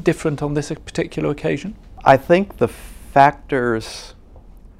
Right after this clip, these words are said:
Speaker 2: that go into the, behind the psychology, which to me is the most significant aspect of what drives markets, can be different.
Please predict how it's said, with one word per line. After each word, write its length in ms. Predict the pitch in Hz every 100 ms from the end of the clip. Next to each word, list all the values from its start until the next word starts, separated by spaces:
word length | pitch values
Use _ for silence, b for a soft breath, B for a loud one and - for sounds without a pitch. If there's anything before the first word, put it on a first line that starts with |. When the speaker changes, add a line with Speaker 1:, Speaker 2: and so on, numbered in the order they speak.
| b b b b
Speaker 2:
that 520 | 90 95 98 - - -
go 200 | 92 98
into 300 | 104 98 90
the, 240 | 90 82 - - b b b b b - - - - - - - - -
behind 440 | 92 107 110 104
the 60 | 90
psychology, 800 | - 95 - 110 104 98 87 80
which 320 | 85 82 -
to 100 | -
me 180 | 92 92
is 180 | 85 -
the 100 | -
most 580 | 78 80 - - -
significant 760 | - - 82 92 92 90 78 - - -
aspect 580 | 80 76 - 80 - 85
of 120 | 80
what 160 | 82 -
drives 420 | 82 73 73 -
markets, 600 | - - - - - - b b -
can 220 | 101 87
be 140 | 85
different. 480 | 82 82 - - -